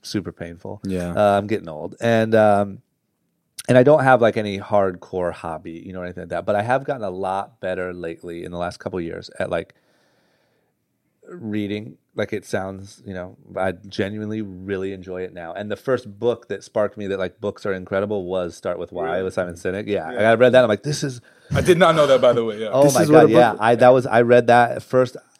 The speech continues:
Speaker 1: That might have been the first book I ever read in my life,
Speaker 3: Really?
Speaker 1: honestly. And from front to back.
Speaker 2: I'd
Speaker 1: And,
Speaker 2: watched
Speaker 1: uh,
Speaker 2: his ted Talk first. I don't know if you saw that one.
Speaker 1: Yeah, he's
Speaker 2: And then
Speaker 1: amazing.
Speaker 2: he, uh, that
Speaker 1: I li-, I
Speaker 2: book
Speaker 1: watch a
Speaker 2: came
Speaker 1: lot of his stuff.
Speaker 2: Yeah.
Speaker 1: But, um, so I genuinely enjoy reading.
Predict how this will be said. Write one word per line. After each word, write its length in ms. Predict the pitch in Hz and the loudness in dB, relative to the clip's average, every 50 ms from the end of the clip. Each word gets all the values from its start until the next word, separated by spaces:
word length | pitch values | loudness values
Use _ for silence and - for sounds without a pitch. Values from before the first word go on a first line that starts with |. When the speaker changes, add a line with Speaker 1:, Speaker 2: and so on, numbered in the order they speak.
| - | -16
Speaker 1:
That 220 | - 127 123 143 147 | -4 0 2 4 6
might 80 | 165 | 6
have 60 | 180 185 | 4 4
been 60 | 170 | 0
the 60 | 139 | -2
first 140 | 120 131 120 127 | -4 -4 -4 -4
book 120 | 123 113 | -2 0
I 80 | 110 104 | 0 0
ever 120 | 101 101 | 0 0
read 140 | 98 98 98 | -2 -2 -4
in 60 | 92 | -4
my 80 | 85 85 | -6 -6
life, 340 | 85 90 92 87 87 _ - | -4 -4 -4 -6 -8 _ -12
Speaker 3:
Really? 220 | - 92 - 113 | -8 -6 -6 -4
Speaker 1:
honestly. 300 | 110 104 101 101 50 104 _ _ _ _ _ - | -6 -6 -8 -10 -14 -16 _ _ _ _ _ -6
And 320 | - 110 107 101 101 92 | -4 -2 0 0 -2 -2
from 160 | - - 101 | -4 -6 -8
front 240 | 95 - 110 107 98 - | -4 -2 -4 -2 -2 -2
to 60 | 95 | 0
back. 300 | 82 95 90 - - - _ - | 0 0 0 0 -4 -10 _ 0
Speaker 2:
I'd 120 | 104 117 127 | 2 4 4
Speaker 1:
And, 60 | 127 | 6
Speaker 2:
watched 200 | 127 - 92 92 | 6 4 4 2
Speaker 1:
uh, 20 | 117 | 0
Speaker 2:
his 80 | 104 | -4
ted 260 | - - 104 107 107 | -4 -4 -4 -4 -4
Talk 240 | - 107 85 87 - | -4 -6 -6 -6 -6
first. 140 | - 85 82 | -8 -8 -6
I 40 | 82 | -4
don't 60 | 87 | -4
know 60 | 98 | -6
if 60 | 92 | -6
you 60 | 104 95 | -8 -8
saw 180 | - 95 87 87 | -6 -4 -4 -4
that 180 | 90 92 - | -4 -6 -6
one. 80 | - 95 | -6 -4
Speaker 1:
Yeah, 160 | 95 92 87 | -4 -4 -4
he's 160 | 92 92 95 101 | -4 -4 -4 -4
Speaker 2:
And 80 | 95 90 | -4 -4
then 40 | 92 | -4
Speaker 1:
amazing. 200 | 92 85 - 87 | -4 -6 -6 -8
Speaker 2:
he, 160 | 90 - 82 | -10 -10 -12
uh, 120 | 80 80 78 | -12 -12 -12
that 140 | 78 78 - | -6 0 4
Speaker 1:
I 80 | 107 120 | 6 8
li-, 60 | 131 135 | 8 8
I 80 | 123 135 | 8 8
Speaker 2:
book 60 | 143 | 6
Speaker 1:
watch 100 | 147 147 | 4 4
a 20 | - | 2
Speaker 2:
came 80 | 110 | 2
Speaker 1:
lot 160 | 98 98 113 | 0 0 0
of 60 | 117 113 | 0 -2
his 100 | 104 - | -4 -2
stuff. 220 | - 117 101 90 - - | 0 0 0 0 -2 -8
Speaker 2:
Yeah. 180 | 87 87 87 85 | -12 -12 -4 2
Speaker 1:
But, 160 | - 135 135 135 | 6 6 8 8
um, 220 | 131 123 117 113 107 _ _ _ _ _ - - - _ _ _ _ _ _ | 6 4 2 0 -8 _ _ _ _ _ -20 -20 -20 _ _ _ _ _ _
so 140 | _ - 135 | _ -6 -6
I 60 | 127 120 | -6 -6
genuinely 640 | 98 - - 113 127 131 139 139 139 139 131 123 | -8 -14 -14 -12 -12 -10 -10 -10 -10 -10 -10 -10
enjoy 300 | 120 113 101 113 117 113 | -12 -10 -8 -6 -6 -6
reading. 380 | 107 98 101 101 98 101 107 | -8 -10 -12 -14 -14 -16 -18